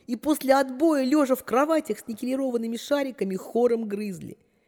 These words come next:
Это были самые вкусные сухарики на свете. Сухарики моего детства. Я любила дежурить в столовой и всегда напрашивалась на внеочередное дежурство,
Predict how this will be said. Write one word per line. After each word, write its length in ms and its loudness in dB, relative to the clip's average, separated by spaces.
Это 200 -6
были 240 -2
самые 520 -4
вкусные 520 -8
сухарики 580 -6
на 160 -6
свете. 480 -10
Сухарики 520 -6
моего 320 -6
детства. 580 -16
Я 140 0
любила 260 0
дежурить 320 -2
в 60 -12
столовой 580 -6
и 60 -2
всегда 400 -2
напрашивалась 800 -4
на 80 -2
внеочередное 580 0
дежурство, 680 -2